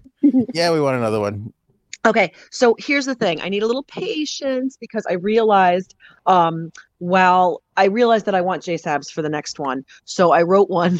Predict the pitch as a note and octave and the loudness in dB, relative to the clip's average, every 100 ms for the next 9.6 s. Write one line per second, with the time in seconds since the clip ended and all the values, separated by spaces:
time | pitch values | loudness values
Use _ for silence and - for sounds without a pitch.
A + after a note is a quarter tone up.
0 | - A3+ E3+ G3+ F#3+ G#3 F3 F3 D#3+ E3+ | -2 -4 0 2 4 2 0 -2 -2 -8
1 | - E3+ E3+ E3 D3+ D3+ - _ _ - | -4 -4 -6 -10 -8 -8 -10 _ _ -10
2 | D#3 - D#3+ F3+ - F#3+ F3 - - A3 | -10 -4 -2 -2 -2 -2 -4 -6 0 2
3 | G3 E3+ F3 - - - - - - - | 2 -2 -6 -6 -6 -8 -10 -12 -18 -20
4 | - _ - C#5 - A3 A#3+ A#3 A3+ - | -20 _ -2 -2 -2 -4 0 2 0 -4
5 | - - _ _ - D4 - - A#3+ G#3+ | -18 -20 _ _ 0 0 -2 -8 -6 -2
6 | F#3+ F3+ - E3+ E3+ E3 G#3+ D#3+ A#3+ B3 | 0 0 -2 -6 -6 -2 0 2 2 0
7 | B3 F#3 E3 - - - - _ - A#3+ | 0 -6 -6 -10 -14 -16 -20 _ 0 2
8 | A3 G#3+ - - - - B3+ B3 C4 B3 | 4 2 -2 -20 -14 -4 2 2 2 -4
9 | A#3+ A3+ G3+ - F#3 | -4 -4 -4 -2 -4